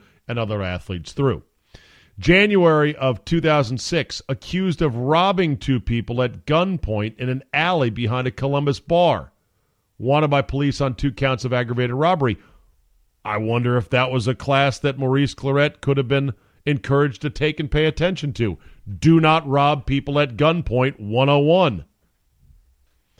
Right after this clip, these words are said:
August ninth of that year, oh six. Arrested after highway chase that police say started when he refused to pull over after a traffic violation.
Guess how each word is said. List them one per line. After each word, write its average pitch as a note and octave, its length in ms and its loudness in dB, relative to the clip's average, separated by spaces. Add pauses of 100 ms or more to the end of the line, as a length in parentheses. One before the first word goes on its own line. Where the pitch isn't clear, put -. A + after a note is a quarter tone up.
(320)
August D#3 460 2
ninth D#3+ 340 0
of A2+ 120 -6
that A2+ 200 -2
year, G#2 300 -4
oh A#2+ 160 -2
six. - 640 -6 (640)
Arrested E3 560 0
after C#3+ 320 -2
highway D3+ 420 -2
chase D3 380 -6
that B2 200 -4
police C3+ 380 -6
say C#3 220 -4
started F3 600 -4 (540)
when B2+ 120 -2
he C#3 60 2
refused C3+ 540 -2
to G3+ 80 -2
pull F3 240 -2
over A#2 400 -2
after G#2+ 340 -6
a B2 60 -4
traffic C3+ 500 -6
violation. G2 680 -4